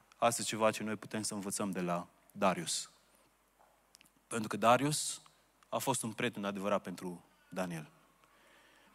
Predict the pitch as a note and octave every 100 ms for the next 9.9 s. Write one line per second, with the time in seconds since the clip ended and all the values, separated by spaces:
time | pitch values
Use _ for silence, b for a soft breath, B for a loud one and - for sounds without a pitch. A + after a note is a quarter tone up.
0 | b b b b _ - C3+ B2 C#3+ D3
1 | C3 C3+ C3 A#2+ A2 - _ _ b b
2 | b b _ _ A#2 A2 G#2+ - B2+ A2+
3 | A2+ A2 A#2 A2 G#2 G#2+ A2 G#2+ - _
4 | _ _ _ _ - B2 A#2+ A#2+ A2+ A2+
5 | G#2+ - G#2+ A2 G2+ G#2 A#2+ A2+ A2 G#2+
6 | - G#2 G#2 G2+ A2 G#2 - - - -
7 | G2 A2+ G#2+ A2 - - - b b b
8 | b b b b b b b - A2 G#2+
9 | C#3+ C#3+ A#2+ A#2 A#2 B2 A2 G#2+